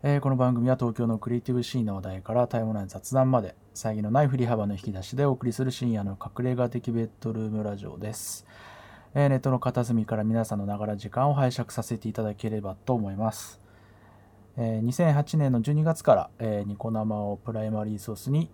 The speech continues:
えー、セカンダリーをポッドキャストとして、えー、Spotify、Apple、Google、えー、等々に配信しております。もう一年ちょっとぐらい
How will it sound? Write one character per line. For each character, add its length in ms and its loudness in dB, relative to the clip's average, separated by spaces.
え 300 0
ー、 40 -4
セ 120 -10
カ 180 2
ン 120 2
ダ 100 2
リ 100 0
ー 80 4
を 60 0
ポ 100 -4
ッ 100 -6
ド 80 -4
キ 100 -4
ャ 80 2
ス 60 -10
ト 80 -6
と 120 -12
し 120 -16
て、 220 -12
え 240 6
ー、 460 -4
Spotify、 220 0
Apple、 320 -8
Google、 520 -6
え 600 -10
ー、 40 -20
等 180 -2
々 140 -8
に 60 -12
配 160 -10
信 160 -12
し 60 -20
て 60 -12
お 40 -12
り 60 -6
ま 180 10
す。 440 -14
も 120 4
う 20 6
一 220 4
年 340 6
ち 80 0
ょ 40 2
っ 20 -6
と 120 -2
ぐ 80 4
ら 140 10
い 160 -2